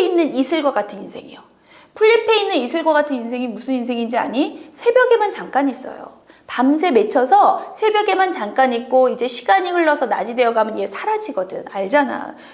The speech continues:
그래서 사라지는 것이기 때문에 거기 가로에 써놨습니다.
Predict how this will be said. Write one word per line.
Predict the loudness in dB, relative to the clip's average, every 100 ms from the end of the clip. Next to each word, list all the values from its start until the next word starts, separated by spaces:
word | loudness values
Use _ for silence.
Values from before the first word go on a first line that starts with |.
| -2
그래서 | 0 2 4 2 2 -4
사라지는 | -10 -4 2 4 2 -4 -6 -6 -8 -2 0 0 -2
것이기 | -2 -2 -2 -2
때문에 | -2 -2 -2 -4 -2
거기 | -2 -2 -4
가로에 | -2 2 2
써놨습니다. | 2 -2 -2 -4 -6 -2 0 4 4 2 -4 -10